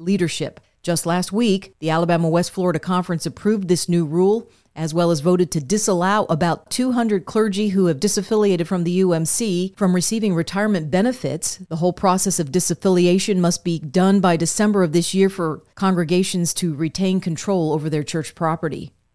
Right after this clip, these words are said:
A large multi-agency drug bust that happened in the Florida Panhandle is having a ripple effect in the Wiregrass region of Alabama. Operation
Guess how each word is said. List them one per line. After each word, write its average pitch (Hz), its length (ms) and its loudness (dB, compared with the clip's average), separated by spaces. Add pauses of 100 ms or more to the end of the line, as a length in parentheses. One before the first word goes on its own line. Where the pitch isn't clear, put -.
(200)
A 202 60 2
large 220 380 4
multi-agency 202 920 0
drug 180 380 -2
bust 190 320 0
that 165 160 0
happened 190 340 0
in 180 100 2
the 160 40 0
Florida 185 340 0
Panhandle 160 800 0
is 151 80 -2
having 170 260 0
a 147 60 -2
ripple 175 320 0
effect 165 420 -4 (200)
in 190 100 0
the 185 80 6
Wiregrass 170 560 2
region 165 240 -2
of 151 80 -4
Alabama. 151 580 -2 (300)
Operation 208 560 4